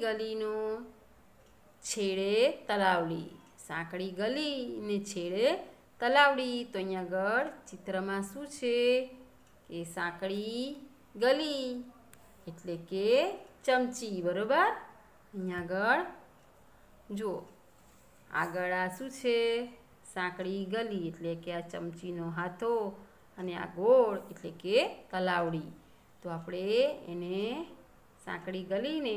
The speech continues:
આ ચમચી સાથે જોડી દઈશું, બરાબર?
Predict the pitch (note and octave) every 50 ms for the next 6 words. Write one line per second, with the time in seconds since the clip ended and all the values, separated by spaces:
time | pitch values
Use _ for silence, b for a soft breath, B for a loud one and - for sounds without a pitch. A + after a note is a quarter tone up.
0 | G3+ F#3+ F3+ E3+ E3+ - F3 F3+ F3 F3+ - B3 A3+ G#3+ - F3 E3 E3+ - -
1 | F#3+ A3 C4 D#4 F#4 F#4 B B B B B B B B - G#3 G#3+ A#3 A#3 A3+
2 | A3+ G#3 G3+ G3 F#3+ F#3+ - F#3+ F3+ E3+ E3 E3 - - - - - - - A3+
3 | C#4 D#4+ F#4 A4+ B4